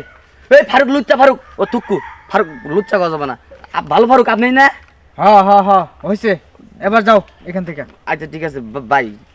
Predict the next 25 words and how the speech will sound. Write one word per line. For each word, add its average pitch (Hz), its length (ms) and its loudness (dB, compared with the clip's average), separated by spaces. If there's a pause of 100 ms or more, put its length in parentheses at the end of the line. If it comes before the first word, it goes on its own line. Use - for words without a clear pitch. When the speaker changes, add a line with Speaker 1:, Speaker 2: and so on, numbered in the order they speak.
(180)
Speaker 1:
কিছু 113 180 -20
মনে 170 200 -8
করেন 131 140 -6
না 110 100 -14
ভাই। 104 200 -14
Speaker 2:
আরে - 880 -20
Speaker 1:
ভাই। 175 100 -6
Speaker 2:
না, 202 180 2
এই 233 60 2
যে 240 140 4 (580)
Speaker 1:
<clears throat> - 540 -10
করে, 139 140 -10 (360)
করে 139 120 -4
টিয়া 185 220 -2
দিতেন 143 360 -8
ভাই, 120 180 -6
হাত 113 240 -10
চুলকাইতেছে 113 360 -14
ভাই। 113 220 -8 (640)
Speaker 2:
আবার 214 480 2
টাকা 247 340 -2
পয়সা 190 300 -4
চাই, 135 140 -10
দেখো 143 260 -12
তো। 139 180 -10